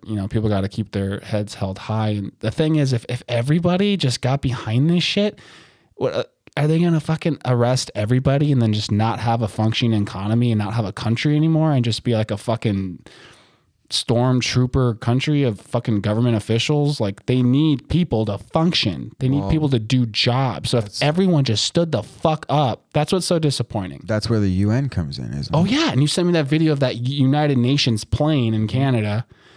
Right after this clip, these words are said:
Speaker 1: And I was, I was skeptical. I'm like, "There's no way these are all just Canadian people. Like, this is sketchy." And then you have those fucking Chinese troops that were training in Canada, like,
Speaker 2: Mm-hmm.
Speaker 1: last year. You
Speaker 2: Interesting.
Speaker 1: gotta wonder if they brought those fuckers in. You just gotta wonder what that was all about.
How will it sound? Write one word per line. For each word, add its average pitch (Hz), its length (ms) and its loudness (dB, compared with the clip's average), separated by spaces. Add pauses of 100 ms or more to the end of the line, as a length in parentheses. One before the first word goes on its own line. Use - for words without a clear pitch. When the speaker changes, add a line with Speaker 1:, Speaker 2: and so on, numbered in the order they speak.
(440)
Speaker 1:
And 143 100 0
I 147 140 0
was, 175 260 0
I 156 120 2
was 175 160 0
skeptical. 151 340 0
I'm 123 60 2
like, 120 100 0
"There's 160 180 2
no 165 120 2
way 151 140 4
these 123 160 2
are 117 60 2
all 113 120 2
just 107 160 -4
Canadian 107 440 0
people. 107 560 -6
Like, 113 140 -8 (220)
this 117 220 -2
is 120 120 -2
sketchy." 110 520 -2
And 110 100 0
then 127 80 4
you 131 100 2
have 127 260 -2
those 117 200 0
fucking 123 440 -2
Chinese 131 600 2
troops 113 360 -2
that 117 120 -2
were 107 100 -2
training 123 420 2
in 104 140 2
Canada, 120 420 0
like, 104 220 -4
Speaker 2:
Mm-hmm. 90 200 -4
Speaker 1:
last 107 380 -6
year. 113 440 0 (380)
You - 80 -2
Speaker 2:
Interesting. 113 140 -2
Speaker 1:
gotta 151 280 2
wonder 113 600 2 (320)
if - 120 -6
they 117 100 4
brought 117 300 0
those 131 220 2
fuckers 101 480 -4
in. 101 100 -4
You 123 80 0
just 160 180 -2
gotta 170 240 0
wonder 143 260 2
what 107 140 -6
that 147 160 0
was 131 120 2
all 107 160 0
about. 95 360 -10